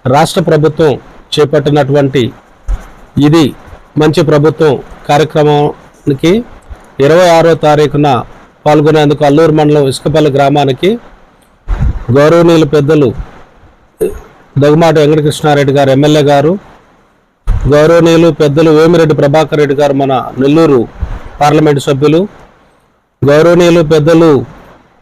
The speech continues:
రాష్ట్ర పార్టీ తెలుగుదేశం పార్టీ జాతీయ ప్రధాన కార్యదర్శి బేదా రవిచంద్ర గారు ముగ్గురు కార్యక్రమంలో పాల్గొంటారు.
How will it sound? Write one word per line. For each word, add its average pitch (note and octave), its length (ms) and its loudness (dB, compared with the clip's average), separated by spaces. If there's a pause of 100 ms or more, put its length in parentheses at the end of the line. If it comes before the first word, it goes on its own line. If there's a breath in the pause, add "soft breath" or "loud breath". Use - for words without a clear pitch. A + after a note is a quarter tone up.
(580)
రాష్ట్ర E3+ 300 0
పార్టీ D#3+ 380 0 (240)
తెలుగుదేశం E3 520 0
పార్టీ D3+ 300 -2
జాతీయ D3+ 340 0
ప్రధాన D3+ 360 0
కార్యదర్శి C#3+ 500 -4
బేదా D3 260 0
రవిచంద్ర D3+ 460 -2
గారు C#3+ 160 0
ముగ్గురు C#3 360 0 (680)
కార్యక్రమంలో D3 600 0
పాల్గొంటారు. D3 680 0